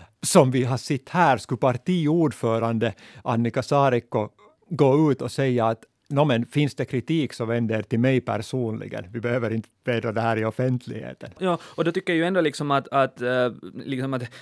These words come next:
Speaker 2: mycket av de här, så att säga, argumenten i den här kritiken inifrån Ring tre handlar ju just om de här tvåspråkiga väljarna. Vi har ett kommunalval på kommande om ett halvår, men det gäller också f-, partiets framtid på längre sikt. Jag menar att det här med tvåspråkiga väljare just i Nyland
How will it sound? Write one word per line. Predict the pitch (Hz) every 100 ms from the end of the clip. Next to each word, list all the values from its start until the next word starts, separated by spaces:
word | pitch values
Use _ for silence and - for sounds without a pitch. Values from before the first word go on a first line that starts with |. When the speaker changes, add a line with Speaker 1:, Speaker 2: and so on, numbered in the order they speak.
| - -
Speaker 2:
mycket | 117 131 135 208
av |
de | 180
här, | 139 131 127
så | - 123
att |
säga, | - 117
argumenten | 120 120 120 123 120 120
i | 117
den | 113 110
här | 110 113 110 113 - -
kritiken | - 117 123 120 113 117
inifrån | 113 117 110 117
Ring | 113 113 113
tre | 131 120
handlar | 117 139 143
ju | 127
just | 113
om | 120
de | 113
här | 117
tvåspråkiga | 127 123 - 123 123 117 117
väljarna. | 117 117 113 113 113 - - -
Vi | -
har | 110 107
ett | 110
kommunalval | - 110 117 120 123 117 120
på | 117
kommande | - 120 117 120 117 120 117
om | 117
ett | 110
halvår, | 120 120 117 117 110
men | 113
det | 120
gäller | 120 117
också | 113 -
f-, | 107 -
partiets | 117 - 127 117 -
framtid | 127 123 117 113 113 113 - -
på | -
längre | 120 131 135 120
sikt. | - 117 -
Jag | 117
menar | 117 117
att | 110
det | 117
här | 120
med | 113
tvåspråkiga | 131 139 143 147 - 143 135 123 127 120
väljare | 117 120 123 127 135 127
just | 123 120 123 -
i | 120
Nyland | 120 127 139 135 123 123 120